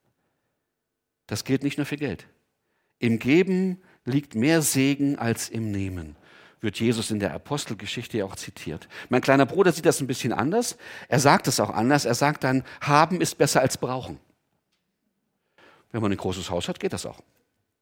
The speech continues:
Und das mit dem Geben, das ist auch so eine Sache. Viele Menschen spenden beispielsweise vor Weihnachten etwas oder geben Geld, wenn eine Naturkatastrophe irgendwo gewesen ist,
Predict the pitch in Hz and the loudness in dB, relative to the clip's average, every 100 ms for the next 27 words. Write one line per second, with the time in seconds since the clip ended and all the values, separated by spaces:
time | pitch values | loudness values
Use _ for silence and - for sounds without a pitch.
0 | _ _ _ - - - 131 151 156 165 | _ _ _ -20 -20 -4 2 4 6 4
1 | 156 160 220 220 - - 160 - 175 - | 4 2 2 -2 -4 -6 -4 -2 -2 -2
2 | 143 95 104 85 90 - 196 143 127 185 | -2 0 0 0 -4 -4 0 2 2 0
3 | - 220 226 214 - - - - - 160 | -2 -2 -2 -4 -10 -20 -14 -4 4 4
4 | 247 190 160 175 - 185 170 156 156 131 | 4 0 2 2 -2 0 2 2 2 -2
5 | 113 113 156 180 - 147 139 - 160 - | 2 2 4 2 2 -2 0 2 2 0
6 | - - - - 156 143 139 165 175 160 | -12 -20 -10 2 4 6 6 4 4 -2
7 | - _ - - 143 170 165 156 151 131 | -8 _ -12 2 6 6 6 2 2 0
8 | 139 139 135 190 170 139 110 - 101 120 | 2 4 4 2 2 0 0 0 0 2
9 | 113 104 107 104 110 127 151 165 151 - | 0 0 -2 -2 0 2 2 0 -2 -6